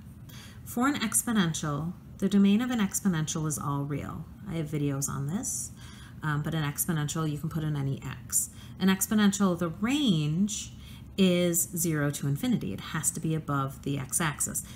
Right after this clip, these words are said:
You can write, um, all real here, and you can say f of x is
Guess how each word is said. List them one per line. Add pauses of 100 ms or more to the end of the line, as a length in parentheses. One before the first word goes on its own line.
(140)
You
can
write,
um, (600)
all
real
here, (1120)
and
you
can
say (280)
f
of
x
is